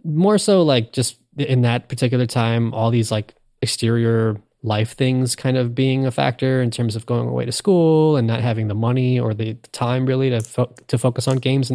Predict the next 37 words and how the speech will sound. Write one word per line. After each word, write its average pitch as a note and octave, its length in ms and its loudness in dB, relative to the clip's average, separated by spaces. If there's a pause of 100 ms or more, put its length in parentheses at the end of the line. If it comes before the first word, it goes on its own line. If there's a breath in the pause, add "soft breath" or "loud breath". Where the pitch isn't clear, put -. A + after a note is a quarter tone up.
at B2 140 -4
that C3 180 0
level C3 260 0
outside A#2 240 0
of, G#2+ 80 -2
like, G2+ 180 -6
Battlefield. A#2 480 -4 (640 loud breath)
Um, A2 460 2 (600)
so - 140 0
I, D#3+ 180 4
I D3 120 0
didn't F#3 300 2
really D#3+ 180 2
play D#3+ 320 2
the, A#2 120 2
like, A2 200 -2
a - 20 4
lot A#2+ 160 2
of G#2+ 60 0
Halos D3+ 320 0
that A#2 100 -10
came B2+ 220 -6
out. A2+ 180 -10
So C#3 80 0
this C#3 160 0
is D3 100 0
me C#3 160 0
kind C3+ 200 -2
of A2+ 80 0
returning B2 340 0
to A2+ 80 -4
the A2 80 -6
series B2+ 420 0
as G2+ 120 -4
a F#2+ 40 -8
whole A#2 460 -2 (460 soft breath)
in, A2+ 340 2